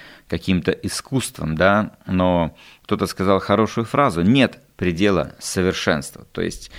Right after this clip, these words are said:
а, может быть, сейчас и человеку, и всем остальным кажется, что у него есть какое-то совершенство, но на самом деле оно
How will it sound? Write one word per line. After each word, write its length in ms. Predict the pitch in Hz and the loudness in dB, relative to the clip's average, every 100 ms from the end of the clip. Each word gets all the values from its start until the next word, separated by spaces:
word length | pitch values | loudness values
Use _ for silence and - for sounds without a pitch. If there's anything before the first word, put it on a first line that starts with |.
| - - - | -20 -12 -4
а, 300 | 82 87 85 | 0 0 2
может 460 | 90 104 101 95 | 2 2 2 0
быть, 220 | 85 98 | -2 -2
сейчас 580 | - 104 - 110 87 - - | -2 -4 0 2 2 -2 -4
и 120 | 101 | -6
человеку, 580 | - 95 98 101 - 95 | -2 0 2 2 0 -4
и 160 | - | -4
всем 300 | - - 101 | -4 0 2
остальным 460 | 101 - 95 87 92 | 2 0 2 2 0
кажется, 720 | - 110 95 98 95 - 185 - - - | 2 2 2 -2 -6 -6 -6 -8 -20 -18
что 240 | - - 113 | -8 2 4
у 60 | |
него 280 | 110 107 107 | 6 6 6
есть 200 | 101 - | 4 0
какое-то 440 | - 101 104 - | -6 2 2 2
совершенство, 920 | 90 - 98 85 - 87 85 - 107 110 | -6 0 2 2 -2 -2 -2 -4 -4 0
но 140 | 90 | 0
на 80 | 85 | -2
самом 280 | - 85 82 | -2 0 2
деле 240 | 101 92 | 4 4
оно 300 | 90 101 | 4 2